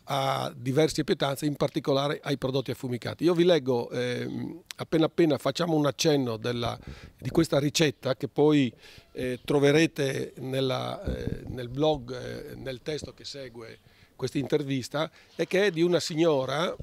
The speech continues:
mm, che è la, la mia preferita per quanto riguarda il, il Radic di Mont, che è la signora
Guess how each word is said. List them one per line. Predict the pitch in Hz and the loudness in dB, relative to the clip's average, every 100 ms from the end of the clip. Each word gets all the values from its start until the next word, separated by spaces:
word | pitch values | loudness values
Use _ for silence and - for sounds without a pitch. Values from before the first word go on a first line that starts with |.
| - - | -12 -12
mm, | 139 135 135 139 - | -14 -12 -14 -16 -10
che | 147 156 156 147 | -4 0 0 -2
è | |
la, | 135 131 139 135 - - - - - - - | -6 -6 -6 -8 -10 -16 -20 -20 -20 -20 -14
la | 127 | -6
mia | 151 147 | 0 2
preferita | 143 135 139 180 160 123 | 2 4 6 6 4 -2
per | 127 | -6
quanto | 127 127 | -6 -6
riguarda | 127 127 139 143 131 120 123 - | -6 -2 -2 -2 -4 -6 -8 -12
il, | 127 127 127 123 120 123 - | -10 -8 -8 -8 -8 -10 -12
il | 123 120 120 | -14 -14 -12
Radic | 123 131 135 | -10 -10 -8
di | 160 | 0
Mont, | 139 156 | 0 0
che | - | 0
è | |
la | 139 | -2
signora | - 139 147 | 0 0 0